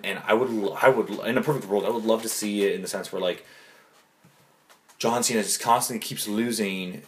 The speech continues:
to Rusev and just showing that, like, Rusev is dominant and he, he just can't break it, and, like, and just, just to build back Rusev up to being this dominant force that, like, he was when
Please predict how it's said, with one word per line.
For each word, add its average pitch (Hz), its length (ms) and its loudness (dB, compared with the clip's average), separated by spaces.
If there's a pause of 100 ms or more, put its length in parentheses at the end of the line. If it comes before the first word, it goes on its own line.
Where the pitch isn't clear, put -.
(160)
to 104 640 2 (280)
Rusev 90 840 -4 (500)
and 107 140 0
just 98 180 0
showing 104 300 4
that, 90 140 -4
like, 85 140 -4
Rusev 104 340 -2
is 90 180 -6
dominant 95 480 0
and 90 100 -10
he, 90 240 -14
he 123 180 -12
just 113 220 -2
can't 98 280 -4
break 107 280 4
it, 90 200 -4 (340)
and, 92 140 -6
like, 95 220 -4 (440)
and 107 100 0
just, 107 320 0
just 147 240 2
to 147 60 4
build 117 400 2
back 98 320 0
Rusev 101 680 0
up 95 140 0
to - 100 -12
being 95 180 -8
this 90 120 -6
dominant 107 340 2
force 104 300 2
that, - 160 -10
like, - 260 -10
he 127 160 -6
was 110 440 4
when 95 380 -4